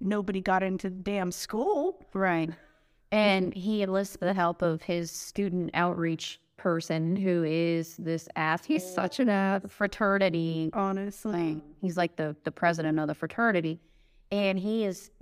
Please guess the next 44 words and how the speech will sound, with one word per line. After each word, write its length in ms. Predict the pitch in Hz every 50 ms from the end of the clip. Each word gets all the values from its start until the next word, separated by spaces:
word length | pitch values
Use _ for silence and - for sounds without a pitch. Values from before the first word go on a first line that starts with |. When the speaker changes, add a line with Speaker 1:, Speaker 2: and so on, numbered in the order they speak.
| 180
Speaker 2:
dating 540 | - 185 180 190 196 190 180 165 170 165 160
this 180 | 156 160 - -
girl, 360 | 175 160 175 185 175 170 165
Monica, 560 | 160 160 160 180 196 208 202 190 - 180 165
Speaker 1:
Monica. 540 | 220 226 226 226 220 208 - - 190 190 190
Speaker 2:
Bartleby 880 | 190 190 196 214 233 226 214 190 180 180 175 175 170 170 170 165 165 - -
is 360 | 175 165 160 160 - - - _ _ _ _ _ _ _ - - -
in 200 | 185 175 165 160
love 240 | 165 170 180 180 -
with. 380 | 151 135 - - - - - _ _ _ _ _ _ _ _ -
I 160 | - 180 208
don't 80 | 233 202
want 140 | 170 165 160
to 40 | 156
say 180 | - 180 170
it's 80 | 165 143
a 40 | 143
crush. 360 | - - - 147 147 151 -
He's 160 | 190 190 185
just 300 | 175 165 160 - - - _ _ _ - _ -
flat 240 | 143 139 135 147
out 140 | 147 151 147
in 60 | 135
Speaker 1:
He's, 40 | 156
Speaker 2:
love 100 | 156 170
Speaker 1:
like, 100 | 240 220 -
Speaker 2:
with 20 | 147 143
that 80 | 135
girl. 160 | - 151 147
Speaker 1:
flat 220 | 156 214 220 226 226
out, 240 | 226 226 220 226 220
like, 460 | 220 214 202 208 208 208 214 208 - _ _ _ _ _ _ _ _ _ _ _
head 360 | _ - 262 262 269 269 277
over 320 | 269 254 240 247 247 233 247
heels. 680 | 226 - - 254 254 254 254 254 254 262 269 269 262 -
He 180 | - 285 285
really 400 | 269 240 247 262 269 269 277 269
likes 420 | 254 254 247 254 262 254 - - -
Monica. 580 | 240 240 240 240 233 220 - - 247 247 240 233 - _ _ _ _ _ _ _ _ _ _ _ _ _ _ _ _ _ _ _ _ _ _ _ _ _ _ _ _ - _ _ _ _ -
Speaker 2:
And 140 | 208 196 190
then 140 | 190 190 214
Speaker 1:
A 80 | 247
Speaker 2:
we, 60 | 233 233
Speaker 1:
lot. 340 | 233 226 214 208 196 -